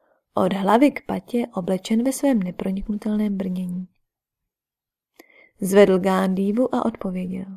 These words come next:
„Neopustím tě, ó vládce lidí. Ačkoliv bych nikdy nesnesl pohled na zabitého Drónu, dokud žiji,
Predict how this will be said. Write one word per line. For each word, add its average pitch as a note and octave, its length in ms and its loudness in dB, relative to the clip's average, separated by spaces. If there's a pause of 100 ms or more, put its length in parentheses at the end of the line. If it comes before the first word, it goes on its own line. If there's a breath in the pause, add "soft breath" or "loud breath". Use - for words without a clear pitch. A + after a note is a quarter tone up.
(1400 soft breath)
„Neopustím G#3 800 8
tě, - 140 2
ó F#3+ 180 8
vládce F#3+ 440 4
lidí. G3 420 -2 (920)
Ačkoliv G3+ 480 6
bych D4+ 200 6
nikdy C#4 300 8
nesnesl G#3 640 2
pohled G3+ 420 4
na C4+ 200 6
zabitého A#3 580 6
Drónu, G3 560 2 (640)
dokud G3 420 6
žiji, G3+ 440 0